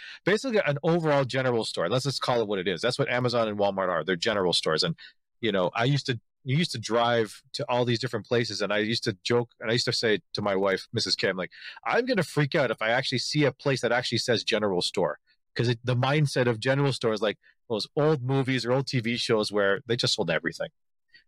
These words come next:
right? But that's what the modern day general store are, is right now, is, is the Walmarts and the, uh, and the Amazons, right? So, all right, so let's get to this last question before the fun factor here is, what is your be-, you talked about time management, Jenna.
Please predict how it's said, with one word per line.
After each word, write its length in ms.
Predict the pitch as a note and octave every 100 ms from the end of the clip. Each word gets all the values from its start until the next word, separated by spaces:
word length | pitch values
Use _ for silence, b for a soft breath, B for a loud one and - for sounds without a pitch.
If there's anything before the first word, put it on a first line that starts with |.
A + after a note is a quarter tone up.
| _
right? 260 | G2 F#2+ G2
But 180 | A#2 -
that's 240 | D3+ D#3+ -
what 180 | D3
the 100 | C3+
modern 360 | B2+ B2 C3+ C#3
day 160 | B2+ B2+
general 380 | A2+ A#2+ A#2
store 220 | A2+ B2 A2
are, 260 | B2 D#2+ -
is 220 | B2+ C3+
right 160 | A#2+
now, 220 | B2 B2 D#2
is, 260 | E2 E2+ -
is 100 | F2+
the 100 | F#2
Walmarts 520 | F2+ G2+ G2+ G2+ -
and 100 | G2+
the, 240 | G2+ G2+
uh, 100 | G2 F#2+ B B B _
and 200 | G#2+ G#2+
the 160 | G#2 G#2+
Amazons, 480 | C#3 C3 D2+ D#2 -
right? 180 | G2
So, 180 | - G#2+ - b b b _ C#3+
all 80 |
right, 180 | D#3+ B2
so 280 | - D#3+ A#2+ -
let's 240 | C#3 -
get 160 | F3 E3
to 80 | D#3
this 160 | C#3+
last 260 | C#3+ C#3+ -
question 380 | - C#3 - C3
before 240 | - B2+
the 80 | A#2
fun 240 | - A2+
factor 520 | A2+ G#2+ G2+ - A2
here 300 | G2 G#2+ G2 B B B
is, 300 | B2+ A#2+ - B B - _
what 260 | - B2+ G#3
is 200 | A3+ E3
your 100 | E3+
be-, 180 | C#3
you 120 | A2+ C3
talked 220 | E3+ F3+
about 180 | F#3+ E3
time 220 | F#3+ F#3
management, 600 | F#3+ C#3 A2 G#2+ A2 -
Jenna. 340 | A2+ G#2+ G2+